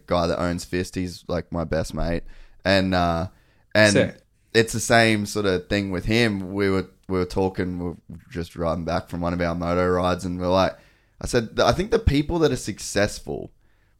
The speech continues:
Speaker 1: in this shit are the ones that will do what you did at the start and just break even." Because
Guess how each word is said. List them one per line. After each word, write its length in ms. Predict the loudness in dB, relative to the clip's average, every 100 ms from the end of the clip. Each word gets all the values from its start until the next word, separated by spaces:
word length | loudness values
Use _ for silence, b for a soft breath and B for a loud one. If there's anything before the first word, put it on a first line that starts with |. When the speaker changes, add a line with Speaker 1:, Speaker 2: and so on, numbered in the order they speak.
| _ 0
Speaker 1:
in 180 | 2 4
this 140 | 2
shit 480 | 0 -2 -2 -2 -6 _ _ 2
are 100 | 4
the 100 | 4
ones 420 | 4 4 4 2
that 320 | 4 4 2 b b -4
will 140 | -2
do 280 | 2 4 4
what 140 | 2
you 120 | 0 0
did 200 | 2 0
at 100 | 0
the 60 |
start 480 | -6 0 2 2 0
and 140 | -4 -6
just 160 | -6
break 300 | 0 2 2
even." 340 | -2 -4 -6 -6
Because 400 | -2 2 2